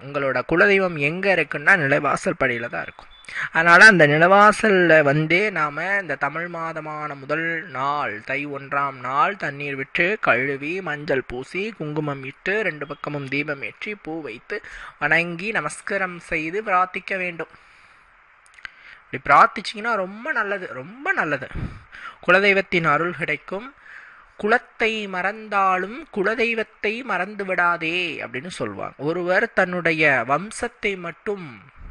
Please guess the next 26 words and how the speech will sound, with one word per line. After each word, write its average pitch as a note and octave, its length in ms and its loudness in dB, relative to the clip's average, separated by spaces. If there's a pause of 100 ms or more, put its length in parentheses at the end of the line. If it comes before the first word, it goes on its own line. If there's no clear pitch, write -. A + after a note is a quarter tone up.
மறக்கவே E3 520 -4
கூடாது. C3 300 -4
ஏன் E3+ 140 2
வம்சத்தை F#3+ 460 -4
மறக்க E3 280 -2
கூடாதுன்னா D#3 460 2
வம்சாவளிகள் F#3 840 2
தான் C#4 220 -2
குலதெய்வம். D#3 480 -2 (680)
நம்மளுடைய D#3 460 -6
முன்னோர்களை G#3+ 600 -2
மறக்கவே F3 460 -2
கூடாது. - 300 -12 (720)
முன்னோர்களை A#3 800 6
மறந்தவர்கள் G3+ 840 4 (460)
வாழ்க்கையில - 440 -4
மேன்மை F#3+ 360 -10
அடைய D#3 180 -2
முடியாது. C3 160 -8
சில F#3 180 -8
பேர்லாம் A3 360 -2
பாருங்க, G#3+ 240 -6
எத்தனையோ A#3 560 -10
யாகம் A3 460 -2
செய்வாங்க, G3+ 540 -4
எத்தனையோ A#3+ 600 -8